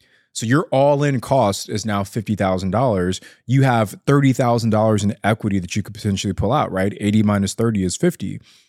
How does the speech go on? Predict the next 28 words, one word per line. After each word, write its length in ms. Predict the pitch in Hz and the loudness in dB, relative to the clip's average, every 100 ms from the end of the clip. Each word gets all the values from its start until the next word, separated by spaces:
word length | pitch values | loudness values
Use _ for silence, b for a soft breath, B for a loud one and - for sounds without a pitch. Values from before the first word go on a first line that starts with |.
| b - | b -4
If 140 | 120 | 0
you 120 | 123 | 2
wanted 320 | 113 139 175 | 2 2 0
to 60 | 127 | -2
pull 160 | 143 127 | -2 2
out 100 | 117 | 4
all 160 | 104 | 2
thirty 440 | 90 98 95 117 147 | 2 0 0 0 -2
and 120 | 104 | -4
bring 140 | 107 98 | -4 -2
your 120 | 92 | -2
loan 160 | 95 | -2
balance 340 | 95 98 95 101 | -2 -2 -4 -6
up 100 | 90 | -8
to, 200 | 101 92 - | -10 -12 -10
to 220 | - 101 | -8 -4
eighty, 300 | 92 104 143 | -2 -2 -2
you 100 | 131 | -4
could. 400 | 113 98 90 85 - b b - | -4 -4 -4 -6 -14 b b -6
If 120 | 104 | -2
you 100 | 202 | 0
wanted 280 | 190 147 117 | 2 0 -2
to 40 | |
say, 140 | 156 156 | 0 0
"Hey, 160 | 123 | 0
I 160 | 92 220 | -2 -2
only 180 | 220 170 | 0 2
want 340 | 151 135 | 2 0